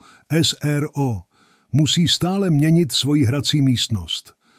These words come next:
Po výpovědi z útulných prostor Moravské zemské knihovny byla panem Hurtou získána díky jeho známostem ve školství část školního zařízení ve Starém Lískovci.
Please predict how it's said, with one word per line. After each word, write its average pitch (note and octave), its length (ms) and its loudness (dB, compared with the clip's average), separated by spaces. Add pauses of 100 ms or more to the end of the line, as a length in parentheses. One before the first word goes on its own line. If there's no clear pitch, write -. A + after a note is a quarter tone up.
(400)
Po F3 100 2
výpovědi F#3 640 2
z - 80 -2
útulných E3 560 0
prostor D#3+ 600 -2
Moravské C#3+ 580 -2
zemské C3 440 0
knihovny C#3+ 640 0 (520)
byla D#3 260 0
panem E3 320 0
Hurtou D#3+ 500 2
získána D#3 640 -2
díky C3+ 320 0
jeho D#3 240 2
známostem D3+ 680 0
ve C3 100 0
školství C3 680 -4 (320)
část - 400 -2
školního C#3 560 0
zařízení C3 600 0
ve B2 120 -2
Starém C3 360 -4
Lískovci. B2 640 -6